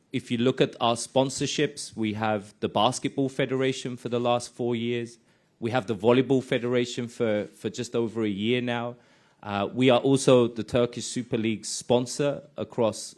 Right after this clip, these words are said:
all five divisions. Um, and I believe that we will continue to support Hatayspor, which was a very personal and, and kind of sustainability project that we did together with the Puma team.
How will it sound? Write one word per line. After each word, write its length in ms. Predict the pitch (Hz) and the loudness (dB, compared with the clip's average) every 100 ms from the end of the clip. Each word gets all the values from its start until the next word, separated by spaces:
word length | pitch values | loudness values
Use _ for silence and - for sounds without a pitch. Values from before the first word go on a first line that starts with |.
| - | -6
all 160 | 120 | -4
five 400 | 117 123 113 110 | -2 2 2 0
divisions. 640 | - 98 120 156 143 147 - _ - _ _ _ | -4 -4 -2 -4 -8 -10 -18 _ -20 _ _ _
Um, 460 | 113 107 104 107 - - _ _ - | -2 0 0 -2 -6 -16 _ _ 0
and 140 | 120 | 6
I 80 | 120 | 8
believe 600 | 123 120 123 147 147 117 | 8 6 6 6 6 2
that 200 | 120 - | 0 2
we 140 | 123 | 2
will 140 | 123 113 | 2 2
continue 560 | - 117 - 156 147 135 | 0 -4 0 0 2 0
to 160 | 127 | -2
support 480 | 117 123 - 120 - | -4 -4 0 0 0
Hatayspor, 800 | - 123 - 139 139 - 143 139 | 0 0 2 0 0 -2 0 0
which 240 | 110 107 | -2 -4
was 420 | 113 110 92 - - _ _ _ _ | 2 2 0 -10 -18 _ _ _ _
a 60 | - | -2
very 240 | 110 120 | 4 4
personal 800 | 113 - 123 123 - 131 123 123 - | 6 4 4 2 0 -2 0 0 0
and, 420 | 104 98 95 92 - - - | -4 -4 -6 -10 -18 -18 -14
and 220 | 92 92 | -14 -10
kind 240 | - 107 | -6 -4
of 260 | 101 92 - _ _ _ _ - | -4 -6 -16 _ _ _ _ -10
sustainability 1000 | - 127 - - 127 123 117 127 127 131 | -2 0 2 6 6 6 6 6 4 0
project 380 | - 127 117 107 | 2 2 2 0
that 140 | 107 107 | 0 0
we 120 | 117 | -2
did 360 | 95 113 113 - | 2 0 0 -4
together 380 | 101 113 104 | -2 -2 -2
with 240 | 107 107 - | -4 -4 -6
the 80 | 104 | -10
Puma 360 | - 120 110 | -6 -4 -4
team. 480 | - - 135 143 - | -6 -4 -4 -4 -12